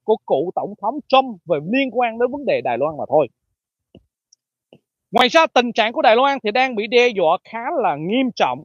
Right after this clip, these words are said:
Mấy ngày gần đây thì mỗi ngày có nhiều ngày đạt đến sáu mươi chuyến máy bay phi cơ chiến đấu của Trung Quốc kích cỡ khác nhau. Nhiều bữa bốn chục, năm chục. Có thể nói là không có ngày nào mà trên dưới mười chiếc cả.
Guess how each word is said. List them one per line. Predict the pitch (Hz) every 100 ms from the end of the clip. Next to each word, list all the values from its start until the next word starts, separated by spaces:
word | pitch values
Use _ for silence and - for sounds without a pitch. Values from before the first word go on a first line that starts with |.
| _
Mấy | 151 208 330
ngày | 285 208 185
gần | 185
đây | 208 226 -
thì | 185
mỗi | 170 165 240 392
ngày | 247 202 185 165
có | 294
nhiều | 233 196
ngày | 190 190 185
đạt | 180 -
đến | 226 285
sáu | - - 339
mươi | 403 392 202 -
chuyến | 302
máy | 254
bay | 233 202
phi | 233 208
cơ | 220 202
chiến | 254 269
đấu | 240 262
của | 285
Trung | 220 190
Quốc | 262 - _ _ _ -
kích | 339
cỡ | - 160 220
khác | -
nhau. | 208 185 160 -
Nhiều | 202 196
bữa | 165 214 262
bốn | 277 403 -
chục, | - -
năm | 185 226 294 262
chục. | 208 - _ _ _ _ _
Có | 277 294 -
thể | 247
nói | 262 311
là | 247 - -
không | 320 339 330
có | 320 339
ngày | 240 190 185
nào | 175 156 139 143
mà | 139 -
trên | 277 277 262 104 _ _ _ _ _ -
dưới | 185 370 427
mười | 208 165 -
chiếc | 269 -
cả. | 131